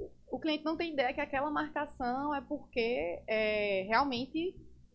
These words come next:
aquilo ali tá ali porque tem que tá ali, não pode tá no outro canto, enfim. Mas assim, é bem, a gente tá indo, né?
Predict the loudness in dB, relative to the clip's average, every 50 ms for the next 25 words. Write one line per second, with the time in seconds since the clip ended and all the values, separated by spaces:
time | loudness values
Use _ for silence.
0 | -8 -2 2 2 2 2 2 2 2 2 2 2 2 2 2 2 0 -4 -4 -2
1 | -2 -2 -2 -2 -4 -4 0 4 4 4 4 4 2 2 2 2 4 2 2 2
2 | 2 0 0 0 -2 -4 -6 -6 -4 -2 0 0 0 -2 -4 -4 -6 -6 -6 -6
3 | -6 -6 -6 -6 -10 -12 -18 -20 -20 -20 -20 _ -20 -20 -20 -20 -20 -18 -12 -6
4 | -2 -2 0 0 0 -2 -4 -4 -6 -6 -4 -2 0 0 0 0 0 -2 -2 0
5 | 0 0 0 2 2 2 2 2 2 0 -2 -4 -6 -8 -10 -10 -10 -8 -8 -8
6 | -4 0 2 2 4 4 4 2 2 2 2 4 2 2 2 0